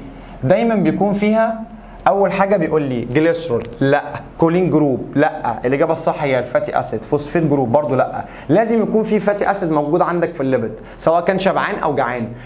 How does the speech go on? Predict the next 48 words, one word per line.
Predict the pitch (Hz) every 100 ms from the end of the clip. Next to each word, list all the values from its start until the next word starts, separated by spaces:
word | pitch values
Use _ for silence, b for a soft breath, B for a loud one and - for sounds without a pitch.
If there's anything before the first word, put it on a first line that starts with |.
| B
انما | 147 185
بالنسبه | 180 175 180
للجليسرول | 185 135 170 208 214 196
لا، | 233 143
ما | 135
هو | 135
ممكن | 180 180
يكون، | 156 160 190
ها، | 160 180 180 B B B -
ممكن | 165 214 220
كان | 196 156
شال | 214 208
جليسرول | 185 233 233
حط | 175 214 -
ايه؟ | 175 214 214 -
حط | 185 196
فيه | 190 190 165
الكحول. | - - 120 -
اه | 151
صح، | - 156 139
عندك | 143 143
حق. | - 131 - B B B
انما | 139 175
لازم | 202 208
يكون | 202 220
في | 214 202
فاتي | 208 208 185
اسيد، | 180 117
مش | 139 -
شرط | 240 233 233
يبقى | 208 214 180
جليسرول. | 147 180 180 131
ما | 123
هو |
ده | 123
الجليسرول | 175 160 180 151 127
يا |
جماعه، | 135 131 - B B B B 135
مش | 135
شرط | 202 196 196
يبقى | 202 185
جليسرول | 151 165 185 147
عندي، | 131 143 117
ممكن | 131 175 185
يكون | 156 185 170
مونوهيدريك | 165 180 160 170 185 185
زي | 143 143 143
مين؟ | 156 156